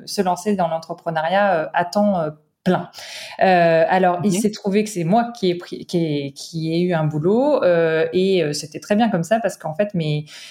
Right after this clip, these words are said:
Speaker 1: euh, tout ce que j'ai fait, c'était, euh, communication, marketing, euh, et tout ça, bah, ça pouvait se faire en, un peu en side project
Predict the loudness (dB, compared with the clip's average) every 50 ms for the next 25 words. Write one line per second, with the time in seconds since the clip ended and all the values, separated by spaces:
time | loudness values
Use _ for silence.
0 | -20 -18 -4 0 2 2 2 2 2 0 -2 -2 -2 -4 -4 -4 -2 -2 -2 0
1 | 0 -2 -4 -4 -6 -4 -2 0 2 2 2 2 0 0 -2 -4 -6 -6 -6 -4
2 | 0 2 2 2 2 2 0 -2 0 0 0 2 0 0 0 0 -2 -2 -2 0
3 | 0 2 2 2 0 0 -2 -6 -10 -10 -10 -4 -2 0 2 2 2 2 2 2
4 | 2 0 0 0 0 0 0 0 -2 -2 -2 -2 -2 -2 -4 -6 -8 -12 -14 -10
5 | -2 0 0 2 2 0 0 -2 -4 -6 -2 -2 -2 -2 -2 0 0 2 2 2
6 | 2 0 0 -2 -2 0 0 2 2 0 -2 -4 -2 0 0 2 2 0 -4 _
7 | -6 -6 -4 -2 0 -2 -2 -2 -4 -4